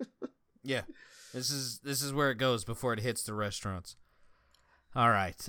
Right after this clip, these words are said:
Speaker 2: Uh, we'll get off the rat poop.
Speaker 1: <laughs>
Speaker 2: Uh, so Rush or not Rush, I got three. Uh,
Speaker 1: All right.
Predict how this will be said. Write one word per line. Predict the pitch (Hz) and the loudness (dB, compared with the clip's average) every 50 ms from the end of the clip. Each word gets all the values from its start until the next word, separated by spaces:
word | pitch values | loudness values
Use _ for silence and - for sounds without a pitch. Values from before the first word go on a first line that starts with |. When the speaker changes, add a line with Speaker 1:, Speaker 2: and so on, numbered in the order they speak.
| - - | -6 -2
Speaker 2:
Uh, | 117 120 123 127 127 123 123 123 | 0 2 4 4 4 4 2 2
we'll | - 139 143 | 0 -2 -2
get | 131 127 123 120 | 0 2 2 4
off | 117 113 - - | 4 4 4 2
the | 120 107 | 0 0
rat | 104 107 104 98 - - | 2 0 0 0 0 0
poop. | - 107 104 92 - - - - | 0 0 0 -2 -4 -6 -6 -2
Speaker 1:
<laughs> | - 180 - - 381 - - 427 247 - - - 403 - - - - | -4 -2 0 0 -2 0 0 -2 -2 -2 -2 -8 -8 -8 -8 -10 -6
Speaker 2:
Uh, | 131 123 117 113 110 110 110 110 107 110 117 113 127 - _ _ _ _ | 0 2 2 4 4 4 4 4 2 2 0 -4 -8 -14 _ _ _ _
so | 127 - - 131 120 117 117 - | -10 -2 2 2 2 2 0 0
Rush | 123 120 127 151 180 - - - - | 0 2 4 4 2 2 -2 -6 -4
or | 175 165 170 | -2 0 2
not | 151 143 131 120 | 4 2 2 2
Rush, | 120 110 107 117 120 - - - | 2 2 2 2 0 -2 -6 -6
I | 120 | -4
got | 107 113 113 - - - | -2 -2 -4 -4 -6 -8
three. | - 143 123 117 107 107 120 123 - _ _ _ _ _ _ _ _ _ _ _ _ _ _ _ _ _ _ _ _ _ _ 104 | -8 -6 -4 -4 -4 -4 -6 -8 -12 _ _ _ _ _ _ _ _ _ _ _ _ _ _ _ _ _ _ _ _ _ _ -12
Uh, | 95 95 92 92 92 92 92 92 92 90 92 | -10 -8 -6 -6 -6 -6 -6 -6 -8 -6 -4
Speaker 1:
All | 131 123 | -2 -2
right. | 117 113 113 113 117 135 165 | 0 0 0 -2 -2 -2 -2